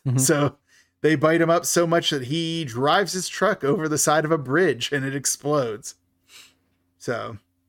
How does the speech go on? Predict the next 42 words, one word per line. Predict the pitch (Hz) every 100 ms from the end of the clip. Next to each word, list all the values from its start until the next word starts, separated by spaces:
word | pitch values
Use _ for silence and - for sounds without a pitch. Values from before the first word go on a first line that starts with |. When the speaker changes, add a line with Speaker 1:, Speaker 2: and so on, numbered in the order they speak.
| _
Speaker 2:
that's | 135 147 -
it. | 170 - _ -
That's | 131
the | 147
end | 143
of | 143
Perkins. | - 147 147 147 156 - _ _ _ _
R | - 123
I | 135
P | - 143
to | 143
a | 143
real | 139 139
one. | 139 147 143 _ _ _ _ _ _ _ 127
Um, | 120 107 107 107 - _ _ 143
<laughs> | - _ _ _ -
granted, | 127 147 147 123
he | 143
didn't | 151
even | 147
get | 135 131
his | 120
own, | 135 127 -
uh, | 127 113
explosion. | 120 - 156 147 139 156 185 - _ _ _ -
That | 127 127
was | 127
stock | - 151 131 131
footage | - 143 147
from | - 131 120
Humanoids | 147 147 139 143 139
from | 147
the | 127
Deep, | 113 123 160 - _ _
one | - 131
of | 127 _ _ -
Roger | 135 135 135
Corman's | - 135 139 135
movies. | 135 139 143 - - -
<laughs> | _ _ _ _ _ _ _
Speaker 1:
Oh, | 131 127
shit. | - 156 147